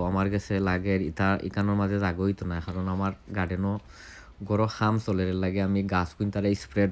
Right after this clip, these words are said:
করিয়া, মানে অন্য অন্য জায়গা নিতাম পারছি না, এর লাগি একটু প্রবলেম হইব আমার ও বছর। আর ও হইছে গিয়ে আরো একটা উড়ির জার। তখন যাইমু আমি আরো এক সাইডে দিয়া।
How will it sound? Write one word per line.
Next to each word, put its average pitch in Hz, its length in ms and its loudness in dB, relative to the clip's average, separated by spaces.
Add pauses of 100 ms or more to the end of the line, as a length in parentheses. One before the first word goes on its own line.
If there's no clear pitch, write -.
করিয়া, 101 280 2
মানে 95 240 2
অন্য 98 220 4
অন্য 101 200 4
জায়গা 85 300 -4 (520)
নিতাম 98 400 2
পারছি 101 280 -2
না, 92 100 0
এর 92 80 0
লাগি 92 420 0 (320)
একটু 110 180 -6
প্রবলেম 107 400 4
হইব 90 180 4
আমার 87 240 0
ও 87 180 0
বছর। 82 280 -6 (1600)
আর 101 280 0
ও 113 120 6
হইছে 113 240 2
গিয়ে 110 120 2
আরো 104 120 4
একটা 110 220 0
উড়ির 101 300 4
জার। 90 180 0 (1200)
তখন 110 360 2 (920)
যাইমু 101 320 4
আমি 107 260 2
আরো 104 220 2
এক 110 180 2
সাইডে 92 400 0
দিয়া। 87 340 -4